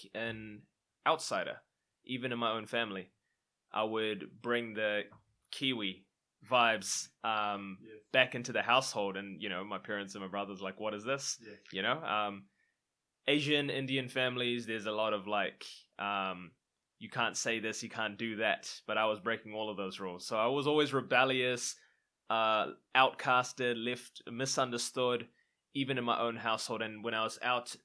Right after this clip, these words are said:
Speaker 1: playing with my friends, um, I always, I was, I was the brown kid, right? In a white school, in that, and, you know, to start things off. So I always felt like I wanted to fit in with them. So there was this, always this, um, ability that I deliver, uh, a-,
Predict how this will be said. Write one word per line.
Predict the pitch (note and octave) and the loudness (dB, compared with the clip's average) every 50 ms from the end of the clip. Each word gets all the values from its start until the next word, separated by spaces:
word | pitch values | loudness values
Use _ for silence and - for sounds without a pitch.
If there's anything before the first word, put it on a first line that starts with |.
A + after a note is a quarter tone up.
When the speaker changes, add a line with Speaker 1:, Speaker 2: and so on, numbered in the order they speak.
| _ _ - | _ _ -6
Speaker 1:
playing | - A#2+ A#2 A#2 | -4 -4 -4 -2
with | A#2 A2 | -4 -4
my | G#2+ G2 | -4 -2
friends, | - - D#3 D#3 C3+ A2+ G#2 - - - - _ _ _ _ _ _ _ _ | 0 0 2 2 0 -2 -4 -6 -6 -6 -8 _ _ _ _ _ _ _ _
um, | - A2 A2 A2 G#2+ G#2+ G2+ G2 F#2+ F#2+ F2+ - _ _ _ _ _ _ _ _ - | -2 0 2 2 2 0 -2 -4 -8 -10 -12 -16 _ _ _ _ _ _ _ _ 2
I | A2 A#2+ | 4 4
always, | B2+ C3 C3+ C#3 C3 C3 B2+ - - | 6 6 4 4 4 4 2 0 0
I | - A#2 | 0 0
was, | A#2+ B2+ B2 A#2+ - - - - _ _ _ _ _ _ _ _ _ | 0 0 -2 -2 -4 -4 -6 -8 _ _ _ _ _ _ _ _ _
I | - | 0
was | B2 B2+ | 0 0
the | A#2+ A#2 | 2 4
brown | D3 D3 D3 C3+ | 4 4 4 4
kid, | C3+ A#2 F#2+ - - _ _ - | 0 -4 -8 -8 -10 _ _ 0
right? | A2 A#2 C3 C3 - - _ _ | 2 4 4 4 2 -2 _ _
In | - A#2 | -4 -2
a | A#2 | 2
white | A2 A2+ A#2 A2+ - | 4 6 4 4 4
school, | - - - G2+ F#2+ G2 - | -2 -4 -6 -6 -8 -8 -10
in | G#2+ G#2 | -8 -6
that, | G2 E2+ - | -4 -4 -4
and, | G#2+ G#2+ - - - - | -4 -8 -10 -12 -14 -10
you | - A2+ | -8 -6
know, | G#2 G2 | -6 -6
to | - A#2+ | -6 -6
start | - - B2+ A2+ - - | -2 2 2 2 2 0
things | A2+ G#2 G2+ B2 | -6 -6 -2 0
off. | B2 A2 G#2 - - _ _ _ _ _ - | 0 0 0 -4 -10 _ _ _ _ _ -10
So | - - - | -8 -4 0
I | - B2 | 2 2
always | B2 B2 B2 A#2+ A#2 | 2 2 2 0 0
felt | - C3 A2+ G2+ | 0 2 2 2
like | A#2 A2+ - | 2 0 0
I | G#2+ | -2
wanted | G#2+ A2+ A2+ A2 | -2 -2 -4 -4
to | G2+ | -6
fit | - - - A#2 | -6 -4 -2 -2
in | A2 A2 A2 | -2 -4 -6
with | G2 F#2+ - | -8 -10 -10
them. | - F#2 F#2 - _ _ _ _ _ _ | -10 -12 -12 -14 _ _ _ _ _ _
So | - - | -6 0
there | D3+ F3 | 2 4
was | F3+ F3 E3 | 4 4 4
this, | F#3 F3+ | 0 0
always | - - F#3+ F#3+ G3 F#3+ F#3 F#3 F#3 - - - - | 0 2 4 4 4 2 2 0 -2 -4 -6 -6 -2
this, | - C#3 C3+ C3 C3 - | -2 0 0 0 0 2
um, | C3+ A#2+ A#2+ A#2 A#2 - | 2 2 2 2 0 -2
ability | C3 A#2+ C#3 C#3+ D#3+ E3 D#3+ D#3+ C#3+ | -4 -2 -2 -2 -2 -2 -2 -2 -2
that | C3 B2 | 0 0
I | A#2+ A2+ | 0 0
deliver, | G#2 G#2+ A2+ A#2 B2 A#2+ A#2 C3+ C3+ - | 0 -2 -2 -2 -2 -2 -4 -6 -6 -2
uh, | B2 A#2 A2+ G#2 E2 - - | 0 0 2 0 0 -4 -6
a-, | A2 G#2 | -8 -8